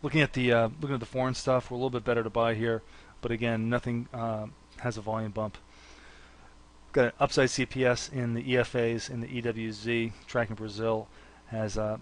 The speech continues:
has an upside signal, signal as well. E W Z's got very, very light volume.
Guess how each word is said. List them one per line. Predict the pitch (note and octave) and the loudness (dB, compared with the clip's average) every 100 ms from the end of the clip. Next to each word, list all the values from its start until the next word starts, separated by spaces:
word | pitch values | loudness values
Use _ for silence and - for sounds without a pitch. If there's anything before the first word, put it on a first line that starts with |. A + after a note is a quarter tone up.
| - | -6
has | B2+ A2+ | -4 -2
an | |
upside | A2+ - A2+ | -2 -2 -6
signal, | - A#2 A2 A2 - | -4 -4 -6 -8 -10
signal | - A#2+ A#2 G#2+ | -6 -4 -4 -6
as | G#2 | -6
well. | A#2+ A2+ A2 - D#3+ | 0 0 0 -6 -12
E | C3 | -6
W | A2+ A2 | -4 -4
Z's | G2+ G#2+ | -6 -6
got | - G#2 | -6 -6
very, | G2+ G#2+ | -4 -4
very | G#2 | -4
light | G2+ G#2 | -6 -8
volume. | G2 G#2 G#2 G#2 | -8 -8 -8 -8